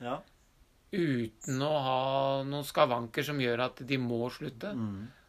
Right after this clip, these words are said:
Speaker 2: Det er liksom, det synes jeg er litt synd da, at, eh, når du har drevet på toppnivå, så,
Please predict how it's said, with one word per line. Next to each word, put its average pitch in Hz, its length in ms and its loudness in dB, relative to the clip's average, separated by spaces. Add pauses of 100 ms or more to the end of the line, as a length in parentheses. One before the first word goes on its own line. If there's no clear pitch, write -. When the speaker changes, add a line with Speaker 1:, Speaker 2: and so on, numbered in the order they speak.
(360)
Speaker 2:
Det 196 80 -8
er 151 120 0
liksom, 143 420 -6
det 135 160 -4
synes - 180 -10
jeg 135 140 2
er 123 40 2
litt 135 160 0
synd 165 360 -2
da, 151 140 -2
at, 123 140 -8
eh, 143 140 -2 (800)
når 143 140 -6
du 143 60 -2
har 139 120 0
drevet 123 280 -4
på 131 120 -10
toppnivå, 127 560 -4
så, 131 240 -6